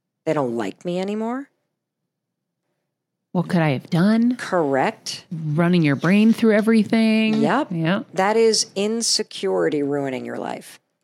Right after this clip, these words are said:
Speaker 1: If you can stand in front of a mirror and see your own humanity, if you can erase the critic or at least know when it is. And,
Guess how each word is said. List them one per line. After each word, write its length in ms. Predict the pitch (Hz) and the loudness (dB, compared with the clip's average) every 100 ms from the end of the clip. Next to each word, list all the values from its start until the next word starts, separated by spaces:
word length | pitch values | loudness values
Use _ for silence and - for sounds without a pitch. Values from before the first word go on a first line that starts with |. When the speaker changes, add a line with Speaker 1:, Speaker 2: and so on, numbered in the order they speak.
| - | -10
Speaker 1:
If 140 | 165 | -8
you 60 | 180 | -8
can 200 | 190 180 | -8 -4
stand 380 | - 202 208 | -2 -2 -2
in 100 | 233 | -4
front 200 | 220 196 | -4 -2
of 100 | 185 | -2
a 40 | 175 | -2
mirror 300 | 170 165 160 | -2 -2 -2
and 100 | 160 | -2
see 140 | - | -2
your 160 | 151 151 | -2 -4
own 140 | 151 | -6
humanity, 720 | 143 143 151 160 160 - 117 - | -6 -6 -4 -4 -4 -4 -8 -10
if 160 | 165 156 | -10 -10
you 60 | |
can 220 | - 156 | -6 -8
erase 440 | 143 151 160 170 - | -6 -2 0 2 0
the 80 | - | -4
critic 420 | - 170 160 151 | -4 0 0 -2
or 140 | - 139 | -4 -4
at 80 | - | -2
least 320 | 160 151 - _ | -4 -4 -6 _
know 240 | 160 160 | -4 -2
when 180 | 160 156 | 0 0
it 100 | 147 | 0
is. 220 | 156 143 | 0 0
And, 220 | 151 139 | -4 -6